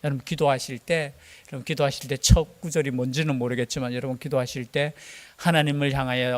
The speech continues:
어떻게 해요? 우리가 아버지라고 기도하지만 "나의 하나님, 나의 하나님." 하나님은 누구의 하나님이십니까? 나의 하나님이에요, 나의 하나님. 여러분, 우리에게 믿음 주시고 우리와 함께 하시는 분은 누구시냐?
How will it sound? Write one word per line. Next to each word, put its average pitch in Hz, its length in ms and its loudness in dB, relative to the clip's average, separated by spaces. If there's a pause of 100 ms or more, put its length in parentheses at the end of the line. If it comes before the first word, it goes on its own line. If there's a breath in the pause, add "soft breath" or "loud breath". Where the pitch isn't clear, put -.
어떻게 156 320 0
해요? 180 260 6
우리가 127 300 0
아버지라고 147 540 8
기도하지만 135 520 2 (360 loud breath)
"나의 175 640 12
하나님, 120 540 4
나의 120 320 -4
하나님." 143 380 -16 (2000)
하나님은 180 420 6
누구의 185 280 6
하나님이십니까? 165 1000 4 (1200)
나의 160 260 0
하나님이에요, 123 600 -4
나의 170 240 -16
하나님. 208 440 -18 (1700)
여러분, 156 200 0
우리에게 170 280 8
믿음 170 320 6
주시고 165 420 4
우리와 165 340 8
함께 175 340 0
하시는 165 400 4
분은 165 200 0
누구시냐? 151 600 8